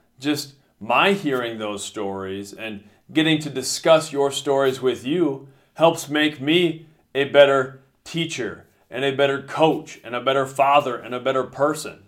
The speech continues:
And I assure you that sharing your story impacted someone else as well. While we can never fully understand the depths of anyone else's experiences,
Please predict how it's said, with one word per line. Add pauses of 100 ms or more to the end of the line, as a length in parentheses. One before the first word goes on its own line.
(1160)
And
I
assure
you
that
sharing
your
story (300)
impacted
someone
else
as
well. (1040)
While
we
can
never
fully
understand (200)
the
depths
of
anyone
else's
experiences,